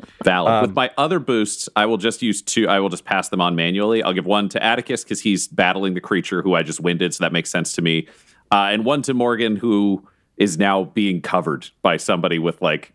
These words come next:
Speaker 1: a refractor field and a bunch of other weapons, where before Morgan was just standing in the open shooting a sniper rifle. <laughs>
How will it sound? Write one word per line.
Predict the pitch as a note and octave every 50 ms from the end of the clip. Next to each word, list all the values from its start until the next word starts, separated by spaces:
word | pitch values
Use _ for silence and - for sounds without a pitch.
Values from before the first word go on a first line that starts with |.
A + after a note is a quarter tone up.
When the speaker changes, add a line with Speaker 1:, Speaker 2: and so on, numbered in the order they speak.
| _
Speaker 1:
a | - F2+
refractor | E2+ E2 E2 - - F#2 D2+ D2 - - D#2
field | - - F2 D2 C#2+ C#2+ C2+ B1+ - -
and | F#2 D#2+ D#2+
a | D2
bunch | D#2+ D#2+ D2+ -
of | E2+ D2+
other | C2 D#2+ D#2 D#2
weapons, | C#2+ C#2+ C#2+ - - C#2+ D2 D2 -
where | - - E2+
before | D#2 F#2 - - D#3 C3+ C3
Morgan | B2 A#2 A#2 G#2 G#2+
was | G2+ A2 G2
just | - - A#2+ - - -
standing | - - - - - - A2 A2 A#2 G#2+ B2 A2+
in | A#2+ A2
the | A#2 A#2
open | G#2+ A2 A2 - A#2 G#2+
shooting | G#2 - - G#2+ F#2+ F#2+ F2 F2+
a | F2+
sniper | - - E2+ D2+ C#2+ - D2+
rifle. | C#2 C2 B1 B1 - C2+ B1
<laughs> | -